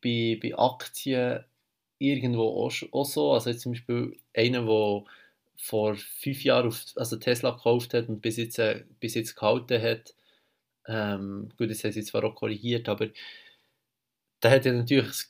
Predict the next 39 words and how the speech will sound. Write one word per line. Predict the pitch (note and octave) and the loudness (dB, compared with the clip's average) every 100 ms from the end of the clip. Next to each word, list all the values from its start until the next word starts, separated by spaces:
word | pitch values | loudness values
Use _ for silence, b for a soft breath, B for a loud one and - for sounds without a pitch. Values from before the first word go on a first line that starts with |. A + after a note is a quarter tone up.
| - | -4
zu | C3 | 0
einem | B2+ A#2+ | 0 2
gewissen | B2+ C#3 C#3 B2 | 4 4 4 4
auch | B2+ C3 | 6 4
auf | B2 | 2
das, | - A#2 - - - - | -4 -6 -6 -10 -8 -4
auf | A#2 | -4
das | - | 0
richtige | B2 B2+ - A#2 A2 - - | 0 0 -2 0 0 -2 -2
Pferd | A#2+ A#2 A#2+ - | 4 4 2 -4
gesetzt. | - B2 - - A#2+ | 4 4 4 -2 0
Aber | A#2 | 0
ich | A#2+ | 0
finde, | B2 A#2 A2 A2 - | 0 4 4 2 -2
es | B2 - | -8 -4
ist | A2+ | -2
schon | - B2 | 0 2
noch, | A#2 A2+ A2 - _ _ _ _ _ _ _ _ _ _ - | 4 2 0 -6 _ _ _ _ _ _ _ _ _ _ -2
ein | B2+ | 2
anderer | C#3 C#3+ C3+ | 6 6 6
würde | B2 | 4
zwar | C3 B2 | 2 2
vielleicht | C3 B2+ A#2+ | 2 0 0
jetzt | A#2+ | -2
sagen, | B2 A#2+ B2 A2+ A2+ | 2 2 2 0 0
man, | A2+ A2 A2+ G#2+ A2 | 0 0 -2 -4 -10
man | A2+ A2 | -10 -6
hat, | G#2 G#2+ - | -4 -4 -6
<laughs> | - | -10
man | B2+ C3 | 0 0
hat | A#2 | 0
sich | - B2+ A#2+ | 2 2 2
so | C3 | 0
intensiv | A#2 A#2+ A#2+ C3 B2 | 0 -2 -4 -4 -4
mit, | A#2 - - | -6 -8 -10
mit | A#2 G#2+ | -6 -4
der | A2 | -4
Materie | G#2+ G2+ A2+ A#2 A#2+ | -4 0 4 4 4
hinter, | A2+ A#2 A#2+ A#2+ | 0 0 0 0